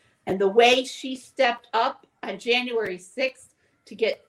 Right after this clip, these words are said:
people to safety, to get the National Guard in there when chaos was reigning and Trump wasn't acting,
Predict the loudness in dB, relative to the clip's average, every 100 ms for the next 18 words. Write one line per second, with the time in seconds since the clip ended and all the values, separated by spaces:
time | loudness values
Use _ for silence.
0 | _ _ _ _ _ -14 -4 -2 -2 -2
1 | -2 0 0 -2 -12 -12 -4 -4 -2 -4
2 | -4 2 2 2 -2 -4 2 4 4 2
3 | -4 -4 -6 -10 _ _ -12 -10 -10 -2
4 | 0 2 0 -2 -8 -8 -6 -4 -6 -8
5 | -10 -12 -10 -10 -6 -6 -4 -6 -6 -4
6 | -6 -6 -10 -8